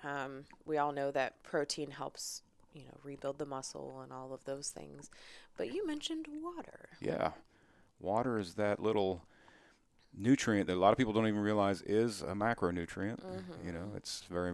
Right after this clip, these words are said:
Speaker 2: very important. Um, muscle is sixty to seventy percent water. Um,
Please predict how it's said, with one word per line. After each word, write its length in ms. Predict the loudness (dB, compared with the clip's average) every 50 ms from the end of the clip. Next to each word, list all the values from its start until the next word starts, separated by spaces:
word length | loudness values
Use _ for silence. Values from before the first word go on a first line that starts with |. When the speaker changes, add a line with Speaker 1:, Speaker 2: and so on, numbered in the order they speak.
| -4 -6 -10 _ -4
Speaker 2:
very 180 | -2 -2 -2
important. 540 | -2 -4 -4 -2 -2 -2 -2 -4 -6 -10 -10 -12 -10
Um, 300 | -8 -6 -6 -6 -6 -4
muscle 460 | 0 2 2 2 2 2 0 2 2 0
is 100 | 0 -2
sixty 360 | -4 -4 -6 -4 -4 -4 -4
to 80 | -2
seventy 280 | 0 0 0 0 0 -2
percent 380 | -6 -6 -6 -2 -2 -2 -2 -2
water. 400 | -4 -4 -4 -2 -4 -4 -6 -8 -12 -18 -20 -20 -18 -14
Um, 380 | -12 -10 -10 -8 -8 -10 -12 -14